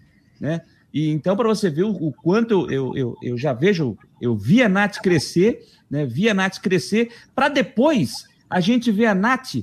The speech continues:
num momento como esse aqui, ó, né? Num momento como esse aqui, ela assinando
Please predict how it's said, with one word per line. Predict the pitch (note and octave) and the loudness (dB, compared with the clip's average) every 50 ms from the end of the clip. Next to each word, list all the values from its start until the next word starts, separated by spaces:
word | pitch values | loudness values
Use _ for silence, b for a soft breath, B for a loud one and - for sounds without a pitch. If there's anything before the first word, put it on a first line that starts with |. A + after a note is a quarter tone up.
| - _ _ _ _ _ - | -8 _ _ _ _ _ 0
num | G#3+ | 2
momento | A#3+ A#3+ G#3 G#3+ B3+ B3 - | 4 4 4 4 2 0 -2
como | - C4+ D4+ D4 B3 A3+ | -2 -2 0 2 4 4
esse | B3+ A#3 A#3 - | 4 2 0 -2
aqui, | F3+ - - D3+ B2+ | -6 -6 -4 -4 -4
ó, | G2+ F2 - _ _ _ _ _ _ _ _ _ _ _ _ _ _ _ _ _ _ _ _ _ _ _ - | -4 -4 -6 _ _ _ _ _ _ _ _ _ _ _ _ _ _ _ _ _ _ _ _ _ _ _ -10
né? | - D3 D#3+ D#3+ - | -8 -6 -6 -6 -4
Num | D#3+ F3+ | -4 -2
momento | F#3 F3 F#3 G3+ G3 | 0 0 -2 -2 -4
como | - G3+ F#3+ F#3 - - | -4 -4 -4 -4 -4 -2
esse | - A#3 A#3+ A#3 - F#3+ | 0 0 0 0 -2 -6
aqui, | - - - B2 G#2+ A2+ - _ _ _ _ _ _ - - - | -6 -6 -4 -4 -4 -6 -8 _ _ _ _ _ _ -20 -12 -6
ela | D#3+ F3+ G#3 | -2 -2 0
assinando | G#3 - - A3+ G#3 F3+ F3 G#3+ B3+ C4 A#3 B3+ B3 A#3 | 0 0 0 2 2 4 4 4 4 2 2 0 -2 -4